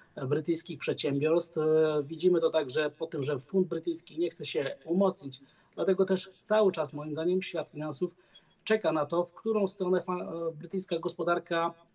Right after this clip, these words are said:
pójdzie, jaki będzie ten driver,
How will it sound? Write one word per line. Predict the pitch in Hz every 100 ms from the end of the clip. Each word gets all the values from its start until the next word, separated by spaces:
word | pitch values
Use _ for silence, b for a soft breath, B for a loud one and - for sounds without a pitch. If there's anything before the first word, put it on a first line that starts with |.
| _
pójdzie, | 196 170 123 117 131 131
jaki | 165 185 190 - - 175 170 b b b -
będzie | 156 170 170
ten | 170 156
driver, | 147 175 160 151